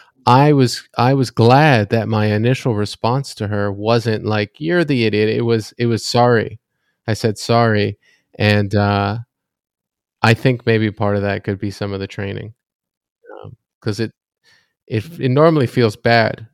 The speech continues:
you know, when people call you a bad name.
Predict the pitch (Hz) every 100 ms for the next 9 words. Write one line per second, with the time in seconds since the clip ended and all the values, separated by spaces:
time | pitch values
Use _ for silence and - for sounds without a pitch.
0 | - 104 101 101 95 104 101 - 101 98
1 | 98 95 98 _ _ _ _ - 117 101
2 | 101 98 98 101 98 104